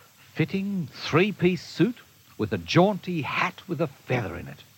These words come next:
He had a white handkerchief in his top pocket and gave the air of being a happy professional man at ease with himself in the world. He introduced himself as Mister Alexander Tamby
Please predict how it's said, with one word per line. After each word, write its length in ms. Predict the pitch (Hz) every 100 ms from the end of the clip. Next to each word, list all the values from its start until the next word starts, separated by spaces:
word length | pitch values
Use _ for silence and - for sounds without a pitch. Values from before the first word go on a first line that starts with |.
| - - - -
He 140 | - 220
had 120 | 113
a 60 |
white 340 | 78 143 139 143
handkerchief 440 | 160 156 143 175
in 60 | 165
his 160 | 156
top 240 | - 180 180 -
pocket 300 | 190 208 - - - -
and 180 | 117
gave 260 | 123 208 202
the 200 | 175 208
air 320 | 240 240 185
of 140 | 135 131
being 280 | 156 139
a 100 | 110
happy 420 | - - 233 233 220
professional 840 | - 165 - - 254 - 190 160
man 400 | 151 151 147 139 - - -
at 160 | 151 -
ease 480 | 226 185 110 92 85
with 140 | 101
himself 580 | 92 90 - 139 107 -
in 100 | 98
the 60 | 90
world. 320 | 85 71 - - - - - -
He 160 | 139
introduced 540 | 139 120 113 160 - 185
himself 440 | 185 - 233 -
as 120 | 170
Mister 420 | 196 - - 185 -
Alexander 840 | 160 170 165 127 147 139 139 135 123 123
Tamby 560 | - 110 82 73 69